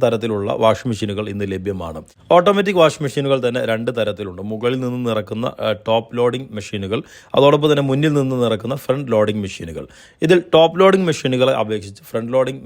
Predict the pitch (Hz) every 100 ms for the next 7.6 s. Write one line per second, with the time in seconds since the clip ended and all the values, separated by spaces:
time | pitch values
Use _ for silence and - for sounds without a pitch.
0 | 110 - 101 98 98 123 - - _ 135
1 | 147 143 190 147 123 131 147 113 117 131
2 | 135 143 120 107 - 113 123 107 101 104
3 | - 117 104 104 98 92 92 127 - _
4 | _ 110 110 - 113 117 107 95 92 85
5 | 82 85 107 117 123 117 107 131 - -
6 | 113 113 120 123 139 - - - 117 -
7 | 117 113 117 113 127